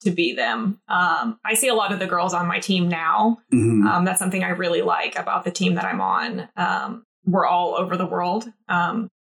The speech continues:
Speaker 1: there's girls in Portugal, there's girls in Belgium. I mean, there's girls here.
Speaker 2: Right.
Speaker 1: Um, but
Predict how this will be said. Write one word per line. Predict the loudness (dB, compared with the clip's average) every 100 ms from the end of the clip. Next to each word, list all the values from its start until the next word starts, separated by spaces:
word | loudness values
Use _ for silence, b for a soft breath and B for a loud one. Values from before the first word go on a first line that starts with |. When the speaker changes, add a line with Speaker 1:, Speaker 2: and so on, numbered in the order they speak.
| -4
Speaker 1:
there's | -2 -2
girls | -2 0 0 -2
in | -2 -2 -4 -6 -6 -6 _ _
Portugal, | -2 0 0 -2 -2 -2
there's | -4 -6
girls | -2 -2 0 -2 -2
in | -4 -8 -10 -10 -2
Belgium. | 0 0 -2 -2 -4
I |
mean, | -6 -6
there's | -6 -4
girls | -2 -2 -6 _
here. | 0 2 0 -2 -6 _ _
Speaker 2:
Right. | 0 2 2
Speaker 1:
Um, | 0 0 0 -2 -6 -10 -2
but | 0 0 -2